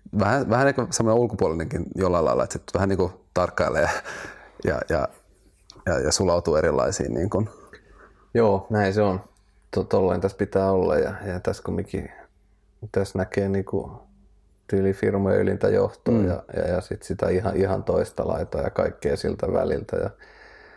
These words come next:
Speaker 2: kaikkea erilaista käytöstä ja erilaisia tilanteita ja, ja, ja et, et, mut tosta mä dikkaan ite ja, ja just se, et niinku, et kaikki on, kaikki on tietysti ihmisiä.
Speaker 1: Mm.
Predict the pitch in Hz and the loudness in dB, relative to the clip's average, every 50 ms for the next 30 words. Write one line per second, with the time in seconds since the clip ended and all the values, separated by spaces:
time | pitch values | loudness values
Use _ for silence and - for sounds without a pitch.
0 | - - _ _ _ _ - - 95 95 - - - - - 82 90 90 90 87 | -20 -20 _ _ _ _ -2 -2 0 0 -2 -4 -2 -2 0 2 2 0 0 0
1 | 85 85 - - - - 90 85 85 78 - 98 - - - 80 78 85 82 85 | 0 -2 -4 -4 -4 -2 0 0 0 0 -2 -4 -6 -4 -4 -2 0 0 0 0
2 | 87 78 69 - - - 76 76 - 85 - 92 82 71 - - - 57 62 - | 0 0 0 0 0 -2 -2 -2 -2 -2 0 0 0 -2 -4 -4 -2 -2 -2 -2
3 | - - - 50 50 55 58 57 - - - - 57 57 - - - - - - | -4 -6 -6 -4 -4 -4 -6 -6 -8 -10 -14 -14 -12 -12 -12 -12 -12 -12 -12 -10
4 | - 107 - - - - _ _ _ _ _ _ _ - - - 85 85 - - | -12 -14 -14 -16 -20 -20 _ _ _ _ _ _ _ -20 -14 -12 -12 -10 -6 -4
5 | - 87 95 - - 98 104 - 101 95 95 - 98 95 92 92 95 92 - - | -2 -2 -2 -2 -4 -4 -2 2 2 0 2 0 -2 0 0 2 0 0 -2 -2
6 | - 95 95 95 95 - - 92 92 - - - - - - - - 82 85 85 | 0 2 2 2 0 0 2 2 2 0 -2 -4 -8 -10 -6 -4 -2 -2 -2 -4
7 | - - - - - 80 80 - - - - - - - - - - - - - | -6 -6 -4 -2 -2 -2 -2 -4 -6 -8 -8 -8 -8 -12 -20 -20 -20 -20 -20 -20
8 | - - - - - - - _ _ _ _ _ _ - _ _ _ _ _ _ | -20 -20 -20 -20 -20 -20 -20 _ _ _ _ _ _ -20 _ _ _ _ _ _
9 | - - - 95 - - - 92 - - - - _ - - - - - _ _ | -20 -18 -16 -12 -6 -4 -4 -4 -4 -6 -16 -18 _ -20 -20 -20 -20 -20 _ _
10 | _ _ _ - - - 90 87 - - - 95 101 101 - - - - - - | _ _ _ -2 0 0 0 -2 -4 -4 -4 -4 -4 -4 -8 -18 -20 -20 -16 -8
11 | - - - - - - 95 104 107 - - - 87 87 95 107 78 69 - - | -4 -4 -4 -4 -2 -2 -2 -2 -2 -4 -4 -2 -2 -2 -2 -2 -4 -8 -8 -6
12 | 131 127 113 107 101 90 | -2 0 2 2 2 0